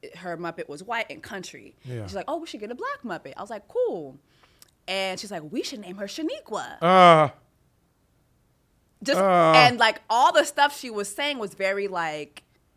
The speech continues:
Speaker 1: you know.
Speaker 2: Stereotypical.
Speaker 1: Right.
Speaker 2: Yes.
Speaker 1: And I said, "Yeah, so."
Speaker 2: Well, I got a problem with, with black people that go to white churches.
Speaker 1: Okay.
Speaker 2: And
Speaker 1: I'll,
Speaker 2: yeah, let
Speaker 1: yeah.
Speaker 2: me, let me put it out there
Speaker 1: Yeah.
Speaker 2: because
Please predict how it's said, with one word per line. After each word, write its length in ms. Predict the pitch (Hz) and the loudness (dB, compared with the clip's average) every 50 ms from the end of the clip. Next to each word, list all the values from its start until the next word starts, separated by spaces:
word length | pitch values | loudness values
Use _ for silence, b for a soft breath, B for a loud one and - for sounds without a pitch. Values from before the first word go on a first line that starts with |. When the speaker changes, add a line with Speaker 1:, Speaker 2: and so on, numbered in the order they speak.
| _ _ - | _ _ -12
Speaker 1:
you 120 | - 539 311 | -8 -6 -2
know. 180 | 233 196 185 190 | -2 0 0 0
Speaker 2:
Stereotypical. 680 | 156 143 135 131 131 127 - 156 139 113 - 117 98 98 | 0 0 0 0 -2 -2 -2 -4 -4 -4 -6 -8 -4 0
Speaker 1:
Right. 360 | 127 311 302 269 208 165 127 | 2 2 4 2 2 0 -2
Speaker 2:
Yes. 420 | 120 139 135 127 107 98 92 - - | -2 -2 0 -2 -2 -4 -6 -6 -4
Speaker 1:
And 80 | 214 | -4
I 100 | 220 226 | -2 -4
said, 260 | 233 - - 214 202 196 | -4 -4 -6 -6 -6 -4
"Yeah, 180 | 196 196 185 - | -6 -6 -6 -6
so." 560 | 202 - - 214 202 196 185 180 175 165 151 - _ - | -8 -6 -4 -2 -2 -2 -4 -6 -8 -10 -12 -12 _ -6
Speaker 2:
Well, 120 | 160 131 | -4 -2
I 140 | 143 180 226 | -2 -2 -2
got 180 | 202 165 139 123 | -2 -4 -4 -4
a 60 | 107 | -6
problem 500 | 90 - - 131 120 113 104 110 107 104 | -8 -8 -8 -6 -6 -6 -8 -10 -10 -8
with, 220 | 104 107 101 98 92 _ _ _ _ _ _ | -8 -8 -8 -10 -14 _ _ _ _ _ _
with 380 | 117 117 120 120 113 107 98 90 101 - | -20 -14 -10 -8 -8 -8 -10 -12 _ -20
black 400 | 113 113 101 120 135 131 123 - | -16 -12 -8 -6 -6 -6 -8 -8
people 240 | - 127 107 107 104 | -10 -12 -10 -10 -10
that 120 | 101 95 | -12 -10
go 140 | 92 104 101 | -10 -10 -10
to 100 | 92 95 | -10 -12
white 380 | 95 92 95 104 95 90 87 - | -12 -12 -12 -12 -12 -12 -14 -16
churches. 680 | - - - - - - - _ _ - - - _ _ _ - | -16 -16 -16 -16 -18 -20 -20 _ _ -20 -20 -20 _ _ _ 0
Speaker 1:
Okay. 420 | 311 349 - 240 185 180 220 277 - _ - | 0 0 2 0 -2 -2 -4 -6 -10 _ -4
Speaker 2:
And 220 | - 131 123 131 | -4 -4 0 2
Speaker 1:
I'll, 180 | 175 214 254 - | 4 4 4 4
Speaker 2:
yeah, 120 | 254 156 | 2 2
let 180 | 123 123 151 170 | 2 0 0 0
Speaker 1:
yeah. 120 | 160 151 147 | 2 0 0
Speaker 2:
me, 40 | |
let 140 | 143 156 165 | 0 0 0
me 80 | 156 139 | 0 -2
put 180 | - - 160 | -2 -2 -4
it 100 | 131 127 | -2 0
out 200 | 123 120 117 107 | 0 0 -2 -2
there 180 | - 117 104 - | -4 -4 -6 -6
Speaker 1:
Yeah. 60 | - | -6
Speaker 2:
because 920 | - 127 127 - - 170 151 139 131 123 120 113 113 113 113 107 - - | -6 -8 -8 -6 -6 -4 -2 -2 -2 -2 -4 -4 -6 -6 -6 -8 -10 -12